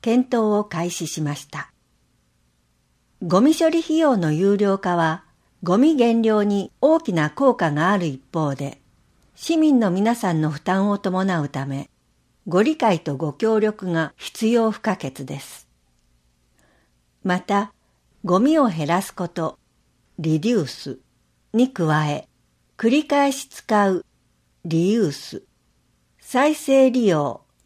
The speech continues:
リサイクルを含めた三アールに取り組むことが重要です。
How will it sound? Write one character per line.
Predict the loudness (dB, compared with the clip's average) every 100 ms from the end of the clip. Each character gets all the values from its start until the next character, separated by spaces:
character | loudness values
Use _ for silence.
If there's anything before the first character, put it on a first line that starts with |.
| _ _
リ | -6
サ | -4 -2 -2
イ |
ク | -4 -8 -10
ル | -10 -14 _ _ _ _ _ 0
を | 0
含 | 0 0 2
め | 2
た | -2 -6 -6 _ _ _ _ _ _
三 | -2 2 2 0
ア | 0 2
ー | 2
ル | 0 -4 -10 _ _ _
に | -2 0
取 | 2 0
り | 0
組 | 0 0
む |
こ | 0 -4
と | -2
が | -4
重 | -4 -2 0
要 | 0 -2
で | -4 -8
す。 | -10 -18